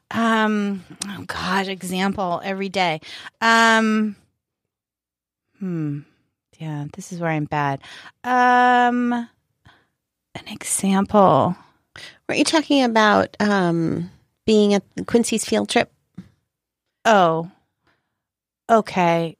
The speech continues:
Speaker 1: Was that, he didn't get mad at me, though.
Speaker 2: He didn't?
Speaker 1: Mm-mm.
Speaker 2: Okay.
Speaker 1: Nate gets mad at me all the time. Um, I, oh, I fight with my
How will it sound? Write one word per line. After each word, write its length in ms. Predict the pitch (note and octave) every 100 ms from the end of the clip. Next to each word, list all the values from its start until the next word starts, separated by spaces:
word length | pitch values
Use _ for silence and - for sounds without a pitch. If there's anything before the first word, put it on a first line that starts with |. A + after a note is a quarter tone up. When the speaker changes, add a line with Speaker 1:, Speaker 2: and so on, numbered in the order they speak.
| -
Speaker 1:
Was 220 | G3 -
that, 340 | G#3+ A#3+ B3+ _ _ _
he 160 | - D4+
didn't 180 | D#4 A#3+
get 140 | G3
mad 200 | F#3 F3
at 60 | D3+
me, 120 | E3+
though. 280 | D3+ D#3 E3+ _ _ -
Speaker 2:
He 100 | G3+
didn't? 320 | G3 G3+ -
Speaker 1:
Mm-mm. 600 | G3 G3 F#3 F3+ E3+ F3 F3+
Speaker 2:
Okay. 320 | - E3+ - _ - - -
Speaker 1:
Nate 200 | C4+ D4
gets 140 | C#4+
mad 220 | A3 G#3
at 40 | F3+
me 100 | F#3
all 140 | F#3
the 100 | F3+
time. 500 | F3 F#3 E3+ E3 E3 - _ _ -
Um, 640 | G3 G3 F#3+ F#3 F#3 F#3 F#3 _ _
I, 720 | G#3+ A3 B3 B3+ C4 C4+ C#4+ - _ _ _ - - - -
oh, 400 | C#4 D#4+ C4 E3 -
I 220 | A#3 D4
fight 320 | F4 - A#3 G3+
with 160 | -
my 300 | G3+ F#3 -